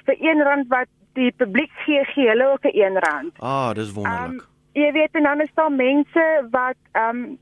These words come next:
Speaker 1: eh, funksies, funksies vir ons wil hou. Jy weet, en dan kom die donasies na ons, daar skole wat ons help. Daar is al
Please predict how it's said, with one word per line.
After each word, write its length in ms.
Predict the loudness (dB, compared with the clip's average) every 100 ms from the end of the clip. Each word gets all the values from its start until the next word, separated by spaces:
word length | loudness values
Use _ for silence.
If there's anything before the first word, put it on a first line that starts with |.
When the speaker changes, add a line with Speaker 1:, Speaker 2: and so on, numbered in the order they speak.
| _ _ _ _ _ _ _ _ _
Speaker 1:
eh, 380 | -4 -2 -2 -2 0
funksies, 400 | -2 0 0 -2 -4 -2
funksies 360 | -2 -2 -2 0
vir 80 |
ons 200 | 0 0 0
wil 120 | 2
hou. 320 | 4 2 2 2
Jy 140 | 2 2
weet, 200 | 2 2
en 40 |
dan 140 | 0 -2
kom 120 | -2 -2
die 80 | 0
donasies 500 | 0 2 0 -2 -2
na 80 | 0
ons, 220 | 2 0 0
daar 240 | -2 -2 -10
skole 340 | 0 2 4 4
wat 200 | 2 0
ons 200 | -2 0
help. 360 | 0 2 -2 -6 _ -20 -20 0
Daar 100 | 0 2
is 20 |
al 80 | 0